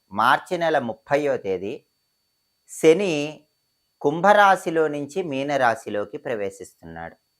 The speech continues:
శని సంచారంలో మార్పు అనేది రెండు వేల ఇరవై ఐదో సంవత్సరంలో మార్చి నెల ముప్పయో తేదీ జరుగుతోంది. ఆ రోజు ఆయన కుంభరాశిలో నుంచి మీనరాశిలోకి ప్రవేశిస్తున్నాడు.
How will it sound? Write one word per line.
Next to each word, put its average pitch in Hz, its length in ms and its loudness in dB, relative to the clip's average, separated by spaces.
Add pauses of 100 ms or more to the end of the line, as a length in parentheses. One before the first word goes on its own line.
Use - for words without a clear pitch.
(400)
శని 143 200 -2
సంచారంలో 147 760 0
మార్పు 117 440 -2
అనేది 110 340 -4
రెండు 135 260 -2
వేల 151 200 2
ఇరవై 127 320 0
ఐదో 120 340 -2
సంవత్సరంలో 101 760 -8 (540)
మార్చి 139 420 4
నెల 151 200 2
ముప్పయో 151 540 0
తేదీ 113 340 -4
జరుగుతోంది. 95 640 -8 (400)
ఆ 117 120 6
రోజు 151 220 2
ఆయన 147 240 4
కుంభరాశిలో 139 720 0
నుంచి 120 280 -8
మీనరాశిలోకి 117 760 -4
ప్రవేశిస్తున్నాడు. 92 920 -8